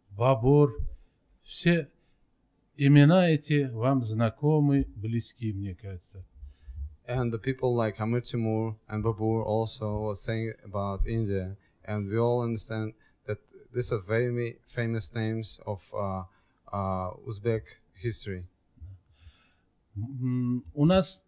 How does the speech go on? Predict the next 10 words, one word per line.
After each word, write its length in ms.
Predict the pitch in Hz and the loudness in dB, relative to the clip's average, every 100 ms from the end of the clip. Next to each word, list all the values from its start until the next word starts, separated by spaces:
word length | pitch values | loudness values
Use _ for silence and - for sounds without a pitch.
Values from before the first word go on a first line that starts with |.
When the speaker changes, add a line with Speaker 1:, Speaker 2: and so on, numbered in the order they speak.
| _ | _
Speaker 1:
очень 320 | 175 - 185 | 0 2 4
много 560 | 160 165 175 151 147 - _ _ _ _ _ _ | 6 6 6 4 2 2 _ _ _ _ _ _
общего, 600 | 175 165 - 131 101 87 - _ _ | 2 2 2 -2 -2 -6 -14 _ _
но 240 | 131 151 170 | -2 2 2
вы 380 | 135 143 190 170 | 0 2 4 4
нас, 360 | 180 175 - | 2 0 2
наверное, 600 | 135 143 165 175 170 160 - - _ _ _ _ | 4 6 6 4 2 0 -2 -20 _ _ _ _
э, 480 | 120 123 131 131 127 | 0 2 4 2 0
чуть-чуть 520 | - 226 233 214 - | 2 2 4 -2 0
припоминаете 1080 | 165 160 165 160 160 185 190 180 - 165 | 0 2 4 4 4 4 2 0 -2 -4